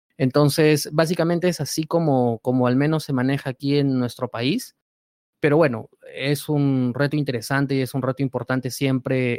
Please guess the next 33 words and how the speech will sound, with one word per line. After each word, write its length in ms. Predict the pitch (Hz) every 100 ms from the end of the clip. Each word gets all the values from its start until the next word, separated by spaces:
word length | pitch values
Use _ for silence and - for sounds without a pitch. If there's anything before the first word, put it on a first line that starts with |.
| 120
estar 280 | - 131
trabajando 540 | 127 131 113 127 127 127
con 160 | 127
información 640 | 120 117 117 113 - 131 127 _ _ _
de 80 | 123
por 160 | 131
medio, 340 | 151 202 147 123
¿no? 200 | 156 170
Por 100 | -
ejemplo, 400 | 160 156 160 - -
ahí 680 | 131 139 147 143 135 123 -
lo 200 | 131 123
que 120 | 127
comentaban 540 | 123 123 135 135 139
con, 480 | 131 123 117 117 117
con 220 | - 120
temas 260 | 127 131 127
de 100 | 135
conspiranoia 720 | 117 - 113 120 131 139 123
y 60 | 120
todo 260 | 131 135
ello, 340 | 135 143 151 151 _ _ _ _ -
eh, 600 | 127 123 123 117 - -
los, 380 | 131 131 131 -
las 220 | 131 123
teorías 180 | 147 151
de 60 |
la 80 | 165
conspiración 500 | 156 139 131 127 156
también 260 | 143 143 151
es 120 | -
parte 400 | 151 147 143 156
de, 480 | 143 123 117 113